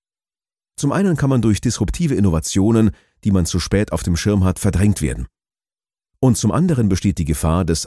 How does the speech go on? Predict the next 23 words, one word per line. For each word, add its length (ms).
abnehmenden 560
Grenznutzens. 840
Denn 140
mit 100
jeder 240
Annäherung 500
an 100
den 120
Stand 340
der 60
Perfektion 720
erhöht 260
sich 180
der 160
Aufwand 360
für 120
Innovationen, 680
während 280
sich 160
der 140
zusätzliche 580
Nutzen 320
verringert. 540